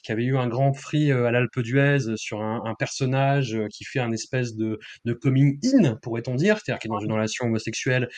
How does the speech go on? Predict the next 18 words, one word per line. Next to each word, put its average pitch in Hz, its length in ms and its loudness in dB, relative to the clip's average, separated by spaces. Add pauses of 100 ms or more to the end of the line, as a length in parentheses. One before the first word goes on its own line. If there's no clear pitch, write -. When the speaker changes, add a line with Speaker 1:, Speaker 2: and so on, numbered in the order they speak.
(160)
Speaker 1:
et 135 120 2
qui 175 220 0
se 147 120 0
découvre 131 400 4
un 113 80 4
amour, 123 580 4
euh, 104 140 -2
pour 110 100 -8
un 98 40 -8
personnage, 110 580 -4
euh, 92 340 -4 (520)
euh, 113 120 -2
féminin, 147 680 4
je - 120 0
trouve 101 200 -10
le 98 60 -6
film 120 200 -6
odieux, 190 380 2